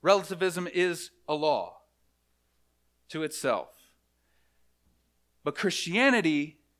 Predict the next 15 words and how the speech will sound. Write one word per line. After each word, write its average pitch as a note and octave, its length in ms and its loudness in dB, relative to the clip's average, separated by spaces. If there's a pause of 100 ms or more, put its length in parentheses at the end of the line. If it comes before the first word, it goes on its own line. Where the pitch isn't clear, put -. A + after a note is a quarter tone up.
(360)
tends G#3+ 320 -2
to G#3+ 100 -6
be E3 140 2
the D#3+ 80 -6
most C3+ 280 -4
offensive, E3 500 -4
even G#3+ 280 -2
in A#3 100 -2
a A3+ 60 -2
world D3+ 320 0
where D3 240 0
we E3 140 -4
have C#3+ 220 -2
radical C3+ 420 -4
Islam. F3+ 500 -4